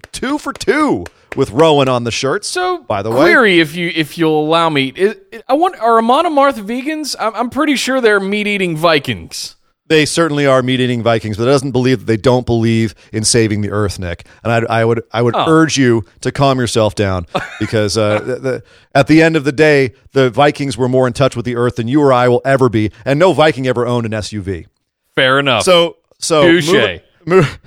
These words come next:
Speaker 1: moving on. <laughs> Jeff Hardy wins by D Q, and then everybody comes out. Everyone in the Elimination Chamber comes out,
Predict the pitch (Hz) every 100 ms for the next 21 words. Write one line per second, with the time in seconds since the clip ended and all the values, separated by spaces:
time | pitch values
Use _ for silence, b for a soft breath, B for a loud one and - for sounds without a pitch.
0 | - 151 208 220 190 175 139 - - 160
1 | - - 135 180 - 185 175 165 170 139
2 | 143 127 170 156 - 185 143 127 B B
3 | B - 208 240 214 214 202 180 165 151
4 | 147 127 120 110 170 175 165 151 151 147
5 | 135 135 131 127 131 120 107 107 104